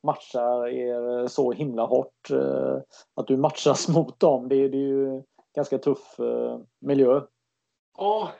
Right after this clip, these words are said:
Speaker 2: men det, jag menar, jag må-, måste utvecklas och jag, jag gav ju aldrig upp. Jag var ju, om man, om man, ja, det var väl jag och Keyyo som var väl de här riktiga, riktiga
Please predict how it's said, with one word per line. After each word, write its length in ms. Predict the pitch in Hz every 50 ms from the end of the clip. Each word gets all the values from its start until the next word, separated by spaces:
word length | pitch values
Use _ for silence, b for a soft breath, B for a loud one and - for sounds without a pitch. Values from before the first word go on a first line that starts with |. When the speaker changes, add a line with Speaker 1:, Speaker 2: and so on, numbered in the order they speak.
| _ _
Speaker 2:
men 180 | 156 156 170 180
det, 320 | 180 180 175 175 - - - -
jag 100 | 170 160
menar, 240 | 170 170 165 - - - - _ _ _ -
jag 220 | 156 160 175 180 175
må-, 240 | 180 185 185 - - -
måste 320 | 160 165 156 - - 165
utvecklas 640 | 170 165 151 - - 127 113 - 143 120 - -
och 80 | 131 139
jag, 280 | 143 156 156 151 - - - - - - - 143
jag 240 | 151 165 175 175 160
gav 220 | 175 180 170 165 175
ju 60 | 165
aldrig 240 | 156 160 147 143 127 117
upp. 60 | 117 -
Jag 160 | - 147 160
var 180 | 151 160 165 160
ju, 120 | 156 151 - - - - _ b b b b b b b b b b b _ _ - - - - - - - -
om 240 | - - - - 143
man, 100 | 131 135 - -
om 180 | 156 156 147
man, 500 | 147 151 151 - - 143 - - - - - - - -
ja, 200 | 139 131 - - - - _ _ _ _ _ _ _ _ _ _ _ _ _ _
det 60 | - 127
var 120 | 139 143
väl 180 | 160 165 156 156
jag 280 | 165 170 170 170 170 170
och 60 | -
Keyyo 340 | 175 165 151 135 120 120 123
som 180 | 117 - 139 127
var 180 | 127 127 120 113
väl 120 | 117 117
de 180 | 120 127 127 123
här 260 | 120 110 110 104 107
riktiga, 680 | 127 135 - - _ _ 107 104 104 107 110 104 - - _ _ _ _ _ _ _ _ _ _ _ _ _ _ _ _ _ _ _ _ _ _ _ _ _ _ _ _ _ _ _ _ _ _
riktiga 680 | 147 147 147 - - _ - - 107 107 110 120 -